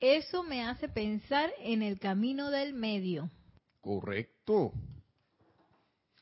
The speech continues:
Speaker 2: ¿Y qué de eso se trata? Equilibrio. Entonces,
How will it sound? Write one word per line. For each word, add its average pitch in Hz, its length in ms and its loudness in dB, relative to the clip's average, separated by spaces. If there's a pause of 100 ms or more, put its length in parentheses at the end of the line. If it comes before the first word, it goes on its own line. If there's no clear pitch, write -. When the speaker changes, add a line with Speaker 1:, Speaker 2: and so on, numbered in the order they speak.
Speaker 2:
¿Y 101 120 -6
qué 147 160 0
de 160 100 2
eso 170 200 -4
se 156 160 -2
trata? 139 540 -2 (1700)
Equilibrio. 123 920 2
Entonces, 156 400 2